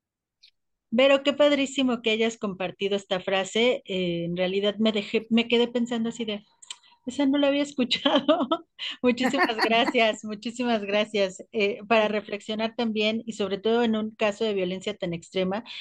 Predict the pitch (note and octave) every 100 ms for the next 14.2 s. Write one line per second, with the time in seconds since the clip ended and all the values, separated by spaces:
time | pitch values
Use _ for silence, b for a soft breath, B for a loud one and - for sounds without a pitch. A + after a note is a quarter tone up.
0 | B _ F#3+ F3+ E3+ F3 F3 F3+ F#3+ F#3
1 | F3+ - E3 F3+ E3+ B B B - G3+
2 | G3 G3 F#3 - C4 F4+ F#4 _ _ _
3 | _ C4 G#3 G3 - A3+ A#3 A3+ A3 C4
4 | A#3+ G#3+ G3 F#3+ G#3 A3 A3 B3 B3+ -
5 | - G3+ F#3+ F3 E3+ - A3+ G#3 A#3+ B
6 | B _ G3 G3+ G3+ G#3+ A#3+ - B3+ C4+
7 | B3 G#3+ G3+ G3+ A3 - G3+ G3 F3+ G3
8 | F#3+ G3 G3 G3 G3+ G3+ G3+ G3 F#3 F3
9 | F3 E3+ D#3+ - - A#3+ G#3 G#3+ - G#3
10 | A3 A3+ A3+ A3 G3+ G#3 G3+ G3+ B B
11 | - G#3 G#3 B3+ B3 C4 B3 B3 - A#3+
12 | A#3 A#3 A3 A#3 G#3+ G3 F#3 G#3 G#3 A3
13 | A3+ A3+ A3+ G#3+ G#3 A3+ - F#3+ E3+ G#3+
14 | B3+